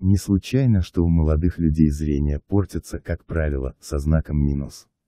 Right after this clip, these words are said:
Миопия или близорукость, а у людей пожилого возраста, со знаком плюс. Дальнозоркость. У пожилых людей большой бэкграунд,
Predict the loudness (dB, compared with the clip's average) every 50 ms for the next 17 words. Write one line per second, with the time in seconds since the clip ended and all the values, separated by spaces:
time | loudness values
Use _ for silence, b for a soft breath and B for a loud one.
0 | _ _ _ _ _ _ _ _ _ _ _ _ _ _ _ _ _ _ _ -4
1 | -2 0 0 0 -2 -6 0 6 8 8 10 10 8 6 6 4 2 2 0 0
2 | 0 0 -2 -2 -2 -6 -8 -10 -14 -16 -16 _ _ _ _ _ _ _ _ _
3 | _ -8 -6 -4 -2 -2 0 2 4 4 2 2 0 -4 -4 -2 -2 -2 0 0
4 | 0 0 -2 -2 -4 -4 -6 -6 -6 -10 -12 -12 -14 -16 -18 -18 _ _ -12 -8
5 | -8 -6 -4 -2 -2 -2 -2 -4 -6 -6 -6 -6 -8 -10 -10 -12 -16 -20 _ _
6 | _ _ _ _ _ _ _ _ _ _ _ _ _ _ _ -6 -2 2 4 6
7 | 6 6 6 4 4 2 2 0 0 -4 -10 -14 -14 -14 _ _ _ _ _ _
8 | _ _ _ _ _ _ _ _ _ _ _ -12 -10 -6 -4 -2 0 0 2 2
9 | 2 0 0 -2 -2 0 4 4 4 4 4 2 -2 -4 -4 -6 -4 -4 -2 -2
10 | -2 -4 -4 -4 -4 -4 -2 -2 -2 0 -2 -2 -4